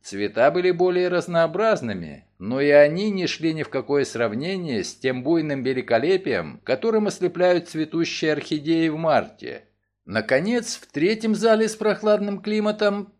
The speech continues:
цветов было побольше, но богатством красок они не отличались. Вульфа я застал в питомнике,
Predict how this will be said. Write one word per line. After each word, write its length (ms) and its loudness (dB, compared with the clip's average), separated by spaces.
цветов 600 -2
было 240 2
побольше, 920 0
но 160 -8
богатством 640 0
красок 480 -2
они 220 -2
не 100 0
отличались. 960 -4
Вульфа 480 -8
я 160 0
застал 440 -2
в 100 -14
питомнике, 960 -4